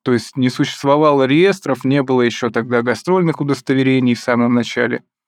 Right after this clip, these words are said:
Это было достаточно просто, можно было собрать здоровский концерт буквально дней за пять, и на следующий день его уже анонсировать. Сейчас,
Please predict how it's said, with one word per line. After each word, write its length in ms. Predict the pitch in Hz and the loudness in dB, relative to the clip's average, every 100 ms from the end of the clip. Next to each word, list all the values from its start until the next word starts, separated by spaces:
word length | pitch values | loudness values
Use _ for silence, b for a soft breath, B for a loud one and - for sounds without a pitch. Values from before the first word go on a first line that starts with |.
| _ _ _ | _ _ _
Это 220 | - 160 131 | -2 -2 0
было 200 | 139 131 | 0 2
достаточно 580 | 127 - 135 117 123 110 | 0 0 -2 -2 -6 -2
просто, 340 | 165 165 110 | -2 -2 0
можно 320 | 117 127 117 | 0 2 2
было 180 | 113 117 | 2 0
собрать 380 | - 123 127 123 | -2 -2 0 -2
здоровский 460 | 113 127 127 - | 0 -2 -2 -6
концерт 440 | 113 120 107 151 143 | -2 -2 0 -2 -2
буквально 480 | - 120 131 117 107 | -6 -4 0 2 2
дней 200 | 117 117 | 0 0
за 140 | 123 | 0
пять, 320 | 110 165 170 - _ _ _ _ | 0 0 0 -6 _ _ _ _
и 80 | 127 | 0
на 100 | 110 | 0
следующий 460 | 107 135 143 - 110 | 0 0 0 -2 -2
день 220 | 120 117 | 0 0
его 140 | 110 | 0
уже 200 | 117 110 | 0 0
анонсировать. 600 | 104 101 - 113 110 110 | -2 -4 -6 -6 -6 -6
Сейчас, 420 | - 117 170 175 | -6 -2 0 0